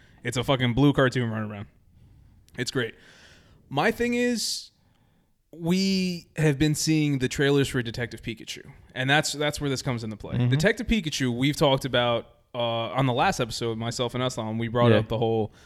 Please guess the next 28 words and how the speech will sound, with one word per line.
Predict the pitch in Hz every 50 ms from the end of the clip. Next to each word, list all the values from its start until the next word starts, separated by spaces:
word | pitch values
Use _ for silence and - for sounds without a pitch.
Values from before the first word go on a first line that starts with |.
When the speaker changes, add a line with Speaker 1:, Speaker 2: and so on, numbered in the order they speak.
| - - - _ _ _ _
Speaker 1:
how, | _ - 127 123 120 120 120 120
um, | 120 117 117 113 113 110 113 113
it | 113
looks | 117 117 110 -
good, | - 165 170 170 160 156 143 131
they | 127
could | 117 123
start | - - 135 123 117
a | 110
whole | 120 120
universe | 120 120 131 139 139 135 147 143 143
and | - 147
all | 143 147 156
that. | 165 165 143 - - - - - - -
Did | - 143 139 139
y-, | 156 - - -
either | 208 226 240 226 220
one | 196 202 196
of | 185 156
you | 143
get | 135 151 147
these | - 147 131
vibes | 147 139 139 135
from | - 139 131
this | 131 -
movie? | 139 135 135 139 135 - -
Speaker 3:
Hell | - - - - - - 269 196 135 101
no. | 95 98 92 -